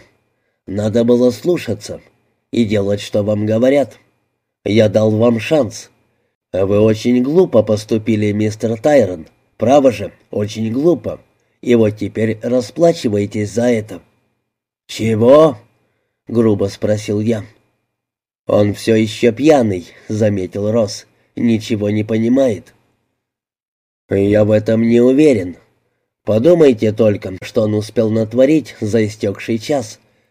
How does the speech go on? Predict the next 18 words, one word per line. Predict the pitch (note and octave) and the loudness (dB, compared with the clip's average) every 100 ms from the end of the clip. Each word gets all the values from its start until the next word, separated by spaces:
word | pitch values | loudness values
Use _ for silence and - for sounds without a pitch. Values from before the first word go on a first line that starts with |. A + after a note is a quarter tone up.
| _ _ | _ _
Голова | - A2+ A2 G#2 A2 | 0 2 4 2 2
у | A#2 | 2
него | A#2+ A#2+ B2 | 2 2 2
крепкая, | D3+ E3 A#2+ G2 F#2 | 2 2 2 -4 -4
как | A2 G#2 | -4 -2
орех". | B2+ C#3 B2+ - - _ _ _ _ _ _ _ _ _ _ _ _ - | 0 0 -2 -8 -20 _ _ _ _ _ _ _ _ _ _ _ _ -8
Взгляд | G2+ G#2+ G2 A#2 - | -6 0 2 2 4
мой | A#2+ B2 | 4 4
упал | A2+ A#2+ A#2 | 2 0 0
за | A2 A#2+ | 2 0
окно, | A2+ D3+ D#3+ B2+ - | 2 0 0 -2 -12
и | - | -4
я | A2+ G2+ | -2 0
насторожился. | G2 G#2 - A2 A#2 A#2+ D#3 A#2 - E2+ _ _ _ _ _ _ _ _ | -2 -6 -4 -2 -2 -2 -4 -4 -14 -20 _ _ _ _ _ _ _ _
Что-то | - - - - A2 | -20 -6 -2 0 0
знакомое, | G#2+ A#2+ B2 D#3+ D#3+ A2+ F2+ F#2 - - | 0 -2 0 2 2 2 -2 -8 -14 -10
ужасно | A2+ A2 D#3 - G#2+ F#2+ | -6 -2 -2 -2 -8 -8
знакомое. | F2+ A2+ C#3+ C#3 A2 F2+ E2+ | -6 -4 -2 0 -2 -6 -14